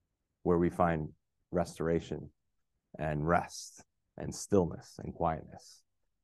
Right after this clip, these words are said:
And it was just th-, this perfect, you know, example of that's the rhythm God's calling us, you know, into,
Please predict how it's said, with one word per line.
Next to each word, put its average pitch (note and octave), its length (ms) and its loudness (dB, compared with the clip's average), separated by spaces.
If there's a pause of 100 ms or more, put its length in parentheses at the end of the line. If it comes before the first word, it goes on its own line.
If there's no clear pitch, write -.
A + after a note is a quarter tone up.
(240)
And F#2+ 200 4
it F#2+ 100 4
was F#2+ 140 6
just F#2+ 200 -2
th-, F#2+ 160 4
this E2+ 240 0
perfect, - 600 4
you F2+ 120 4
know, E2 140 2
example F#2 560 2
of - 180 -6 (460)
that's B2 280 0
the F#2+ 100 0
rhythm E2+ 340 4
God's E2 320 -4
calling D#2+ 380 -2
us, - 400 -16 (180)
you D#2 100 -4
know, C#2+ 80 -8
into, D2+ 320 -8